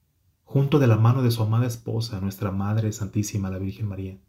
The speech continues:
Pidamos su poderosa intercesión para que Dios Padre nos ayude a ser humildes como Jesús lo fue.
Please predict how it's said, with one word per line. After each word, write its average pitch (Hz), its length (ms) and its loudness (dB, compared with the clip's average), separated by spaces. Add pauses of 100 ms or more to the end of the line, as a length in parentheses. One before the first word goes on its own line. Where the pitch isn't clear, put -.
(560)
Pidamos 117 360 6
su 117 120 0
poderosa 110 380 2
intercesión 113 640 0
para 104 220 -4
que 98 120 -4
Dios 110 340 0
Padre 101 540 -2 (340)
nos 107 280 2
ayude 107 420 6
a - 60 -2
ser 107 180 -2
humildes 113 400 4
como 92 220 -4
Jesús 104 400 -4
lo 98 80 -2
fue. - 340 -10